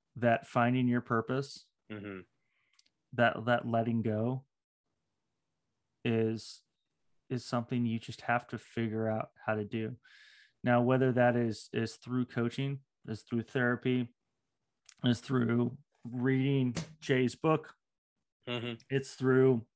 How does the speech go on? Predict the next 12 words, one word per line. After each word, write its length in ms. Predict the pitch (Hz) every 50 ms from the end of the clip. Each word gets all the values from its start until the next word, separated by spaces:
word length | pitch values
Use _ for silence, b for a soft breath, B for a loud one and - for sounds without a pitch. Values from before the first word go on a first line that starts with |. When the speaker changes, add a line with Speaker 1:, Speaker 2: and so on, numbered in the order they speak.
| _ _
Speaker 1:
you 100 | 131 120
know, 220 | 113 113 120 127 - - 95 104
self-improvement, 840 | - - - 135 123 120 - 120 113 - - 139 131 127 127 -
whatever 380 | - 120 120 127 123 113 120 117
that 160 | 117 113 117
is. 320 | 117 113 110 107 - - _ b b b b b b b b b b b b b b b b b b _ _ _ _ _ _ _ _ _ _ _ _ _ _ _ _ _ - - - -
I, 100 | 139 139 -
I 80 | 135 143 135 123 131 - _ _ _ _ _ _ _ _ _ _ _ _ _ _ _ _ _ _ _ _
really 600 | 123 123 131 143 160 160 156 151 147 135 135 131
think 380 | 120 - - 139 127 123 117 - _ _
that 220 | - 117 120 120 - - _ _ _ _ _ _ _ _ _
whole 720 | - - - - - 156 151 151 151 147 147 143 135 135